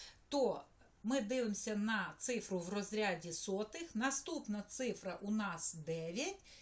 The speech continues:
і тому ми до чотирьох додаємо одиничку. В результаті будемо мати наближене значення три цілих дев'яносто п'ять сотих. Далі округлимо до сотих,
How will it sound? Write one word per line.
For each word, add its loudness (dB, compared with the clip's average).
і 2
тому 0
ми 2
до 0
чотирьох 0
додаємо 2
одиничку. 0
В -2
результаті 4
будемо 4
мати 2
наближене 0
значення 0
три 2
цілих -2
дев'яносто 0
п'ять 0
сотих. -4
Далі 10
округлимо 2
до 4
сотих, 0